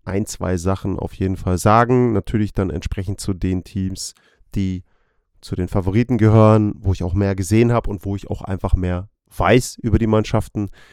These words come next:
entsprechend mehr. Und dann gibt's von mir noch einen kleinen Ausblick auf die weiteren Spiele und natürlich auch so ein bisschen etwas um das Drumherum. An dieser Stelle einmal der Hinweis, ich habe bei X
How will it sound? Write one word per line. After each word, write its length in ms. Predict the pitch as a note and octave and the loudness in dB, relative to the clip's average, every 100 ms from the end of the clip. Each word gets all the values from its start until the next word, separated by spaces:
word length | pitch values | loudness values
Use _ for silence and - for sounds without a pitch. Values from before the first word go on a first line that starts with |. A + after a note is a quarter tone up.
| _ - | _ -6
entsprechend 720 | G#2 - - G#2+ G#2 F2+ - | -4 0 0 0 0 -4 -4
mehr. 520 | F#2 G#2 C3 E3 E3+ - - _ _ - - | 2 8 8 8 4 -2 -20 _ _ -18 -2
Und 440 | G2+ G2+ G2 - | 0 2 0 -4
dann 100 | G2+ | -6
gibt's 200 | G2 - | -6 -8
von 160 | - G2 | -4 -2
mir 160 | F#2+ | -2
noch 320 | F#2+ F2+ - - - - | -2 -4 -4 -8 -8 -20
einen 100 | A#2 | -8
kleinen 260 | G#2 F#2 | -4 -2
Ausblick 540 | F#2+ G2+ G2+ - G2 - | 0 0 0 -4 -6 -6
auf 300 | G#2 G2 - | -4 -4 -4
die 280 | - F#2 F#2 | -10 -10 -8
weiteren 560 | - A2+ D#3 E3 C3+ C3 | 2 6 6 6 4 2
Spiele 640 | - - B2 B2 A#2+ A#2 | 2 2 2 2 2 2
und 320 | G#2 G#2 G#2+ | 2 0 0
natürlich 460 | G#2+ G#2+ A2+ G#2 - | -2 0 -2 -2 -4
auch 100 | G2+ | -6
so 160 | - G#2 | -4 -2
ein 200 | G2+ F2 | -2 0
bisschen 440 | A#2 - A#2 G#2+ | 0 0 0 0
etwas 460 | G#2 G#2+ G#2+ G#2 - - | 0 -2 0 0 -2 0
um 240 | A#2+ B2+ | 2 4
das 360 | A#2 A2+ - - | 2 2 -2 -6
Drumherum. 880 | G2 A#2+ G#2+ G#2 G#2 F#2 B2 A3+ - - - _ _ _ _ _ | 0 2 2 0 0 4 6 6 2 -8 -20 _ _ _ _ _
An 140 | - A2 | -4 0
dieser 260 | C3+ E3+ | 4 4
Stelle 280 | D3 C#3 D3+ | 6 4 4
einmal 200 | D3 C#3+ | 4 4
der 80 | C3 | 6
Hinweis, 460 | C#3 D#3 D3+ - - | 4 4 2 2 -6
ich 220 | B2 G#2+ | -4 0
habe 380 | A2+ A#2+ A#2 G#2+ - | 0 2 -2 -6 -4
bei 600 | A2 G#2+ A2 A2 A2 - _ _ _ - | 0 2 2 2 0 -4 _ _ _ -4
X 480 | D3+ - - - | -4 -4 -10 -10